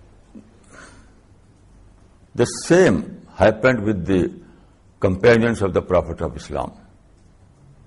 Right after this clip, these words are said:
You know, Arab people, <clears throat>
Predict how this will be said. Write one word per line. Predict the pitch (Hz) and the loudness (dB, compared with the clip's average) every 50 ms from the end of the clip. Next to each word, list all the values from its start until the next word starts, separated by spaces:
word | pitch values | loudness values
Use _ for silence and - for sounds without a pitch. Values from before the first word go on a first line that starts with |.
| - _ - - - _ _ _ _ - _ _ _ _ - _ _ _ - - _ - _ _ _ _ _ - _ _ _ _ _ _ _ _ _ _ _ _ _ _ _ _ _ _ - | -20 _ -20 -20 -20 _ _ _ _ -20 _ _ _ _ -20 _ _ _ -20 -20 _ -20 _ _ _ _ _ -20 _ _ _ _ _ _ _ _ _ _ _ _ _ _ _ _ _ _ -2
You | 107 127 135 | 0 2 4
know, | 147 156 160 151 - - - - - - - - - _ _ _ _ _ _ _ _ _ _ _ - - - - _ _ _ _ _ _ _ _ _ _ _ _ _ _ _ _ _ _ _ _ _ - | 4 4 2 2 0 -6 -12 -20 -20 -20 -20 -20 -20 _ _ _ _ _ _ _ _ _ _ _ -20 -20 -20 -20 _ _ _ _ _ _ _ _ _ _ _ _ _ _ _ _ _ _ _ _ _ 2
Arab | - 135 156 180 170 170 - | 4 4 4 4 0 -2 -2
people, | - 117 113 110 113 113 92 | 0 0 0 0 0 -2 -4
<clears throat> | 64 - - - - - - - - _ _ _ - 156 - 185 - - - | -4 -4 -8 -16 -20 -20 -20 -20 -20 _ _ _ -12 -8 -6 -6 -6 0 2